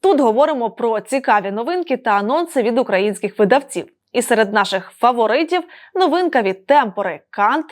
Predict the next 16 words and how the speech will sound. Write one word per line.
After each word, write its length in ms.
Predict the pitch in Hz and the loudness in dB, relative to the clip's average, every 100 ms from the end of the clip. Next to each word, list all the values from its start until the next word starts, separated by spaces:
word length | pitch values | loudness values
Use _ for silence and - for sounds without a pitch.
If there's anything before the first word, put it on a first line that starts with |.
| - - | -12 -4
Революція 640 | 359 262 214 220 - 208 | 0 0 0 -2 -2 -2
мислення» 600 | 202 208 196 196 196 185 | 0 -2 -2 -4 -2 -2
авторства 640 | - 220 - 311 - 311 311 - 320 | 2 2 2 -6 -2 -2 -2 -4 0
Маркуса 520 | 294 214 202 214 214 | 0 0 -4 -8 -6
Вілашика. 600 | 302 277 - - - - - - - - | -4 -4 -4 -8 -14 -14 -16 -20 -20 -6
Книга 320 | 349 415 349 | 0 2 4
знаного 440 | 254 262 330 226 208 | 2 -2 -2 -2 -4
дослідника 640 | 220 - 349 339 247 208 | -4 -2 -2 0 0 0
розкладає 600 | 196 190 220 202 196 220 | -2 -4 -2 2 4 2
філософію 600 | 214 220 214 240 214 226 | -2 -4 -2 -4 -2 -4
Канта 380 | 226 349 349 339 | 0 0 2 2
на 200 | 294 339 | 2 0
прості, 720 | 339 240 233 - - 285 349 | 0 -2 -2 -8 -2 2 4
але 360 | 262 208 233 277 | 2 2 0 -2
глибокі 720 | 302 302 339 240 247 254 240 | -4 0 0 2 2 2 0
ідеї. 680 | 226 226 214 330 285 170 - | -8 -4 0 2 2 -2 -10